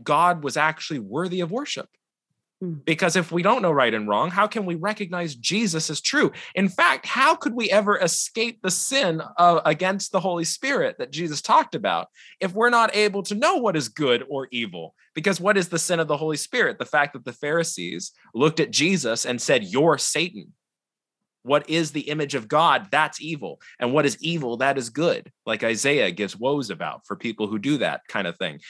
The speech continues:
Speaker 1: And so, i-, you know, if it's true we're totally depraved, there's no hope for us. We're never gonna actually be able to see, uh, whether God is true or not. So we've all sinned, and apparently we're all lost.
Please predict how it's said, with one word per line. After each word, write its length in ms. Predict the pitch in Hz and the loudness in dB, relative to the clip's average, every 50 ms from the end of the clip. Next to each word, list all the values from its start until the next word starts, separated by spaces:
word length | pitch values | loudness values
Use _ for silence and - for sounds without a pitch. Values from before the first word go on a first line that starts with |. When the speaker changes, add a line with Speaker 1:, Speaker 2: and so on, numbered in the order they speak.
| - - - - - | -18 -18 -18 -10 -2
Speaker 1:
And 140 | 165 156 151 | -2 0 2
so, 280 | - 180 165 147 - _ _ _ - | 4 4 2 2 0 _ _ _ 0
i-, 240 | 202 196 202 214 240 | 2 4 4 4 4
you 80 | - 370 | 4 4
know, 140 | 190 175 185 - | 4 4 4 4
if 120 | 208 175 - | 0 -2 -2
it's 240 | - 175 160 - - | -8 -8 -6 -4 -4
true 180 | - - 208 196 | 0 0 0 0
we're 240 | 165 139 127 120 | 0 0 -2 -2
totally 380 | 123 - 143 143 135 131 127 117 | -4 -4 -4 -4 -2 -2 -4 -4
depraved, 500 | 117 120 - - 131 151 196 247 262 - _ _ _ - | -6 -6 -2 0 0 2 0 -2 -4 -10 _ _ _ -6
there's 180 | 120 127 - 139 | -6 -4 0 0
no 100 | 135 113 | 0 0
hope 220 | 131 127 - - | 0 -2 -6 -8
for 160 | - - - | -12 -12 -12
us. 260 | - - - - - _ _ - | -10 -12 -14 -14 -16 _ _ -4
We're 120 | 117 120 120 | -2 0 2
never 280 | 117 127 135 135 127 | 4 4 4 4 4
gonna 160 | 110 123 117 | 2 2 0
actually 400 | 95 101 110 110 - - - 117 | 2 0 0 0 -2 -4 -8 -6
be 160 | 92 107 104 98 | -4 -2 0 0
able 220 | 101 95 98 95 | 0 -2 -2 -8
to 100 | - 95 | -6 -8
see, 500 | - - - 139 143 123 95 87 87 - - - _ - | -8 -6 -4 -2 -2 0 0 -2 -4 -8 -20 -20 _ 0
uh, 200 | 110 104 98 90 - | 2 2 2 2 0
whether 320 | 110 117 117 107 110 104 95 | 0 0 0 2 2 0 -2
God 400 | - - 107 104 104 107 104 101 | 0 0 2 4 4 4 2 0
is 140 | 95 - | -4 -6
true 340 | - - - - 113 110 107 | -8 -8 -8 -6 -6 -6 -4
or 80 | 101 95 | -4 -2
not. 240 | 101 120 147 147 - | 0 0 0 0 -2
So 80 | 139 | -4
we've 160 | 131 131 123 | -4 0 2
all 160 | 143 170 208 202 | 4 4 4 2
sinned, 400 | - - - 127 127 147 170 139 | 0 -2 -2 -2 -4 -4 -4 -8
and 120 | 123 117 | -10 -12
apparently 360 | 98 - 160 185 160 147 139 | -8 -4 -2 -2 -2 -4 -6
we're 180 | 127 127 123 123 | -4 0 2 2
all 140 | 127 123 120 | 2 2 0
lost. 520 | 113 104 92 - - - - - - | 0 0 -2 -2 -6 -12 -12 -14 -14